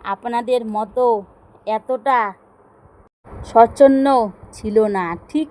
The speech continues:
কথা, কিন্তু তাদের শোনালাম। আচার ব্যবহারে কোনো দিন দৈনতা ছিল না।" সেই আংটি পরে খুঁজে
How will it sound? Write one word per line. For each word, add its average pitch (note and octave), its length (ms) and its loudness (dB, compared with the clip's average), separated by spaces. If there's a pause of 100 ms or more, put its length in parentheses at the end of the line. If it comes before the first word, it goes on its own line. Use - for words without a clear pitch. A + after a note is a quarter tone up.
(120)
কথা, A#3 460 2 (600)
কিন্তু C#4 460 -6
তাদের A#3 420 0
শোনালাম। G3+ 720 -6 (680)
আচার A#3+ 460 -2 (1080)
ব্যবহারে A3+ 840 -4 (120)
কোনো C4 260 -8
দিন A#3+ 480 -12 (2250)
দৈনতা B3+ 540 6
ছিল A#3 360 0
না।" G#3 280 -4
সেই C#4 300 0
আংটি A#3+ 480 -8
পরে B3 280 2
খুঁজে A#3+ 600 -4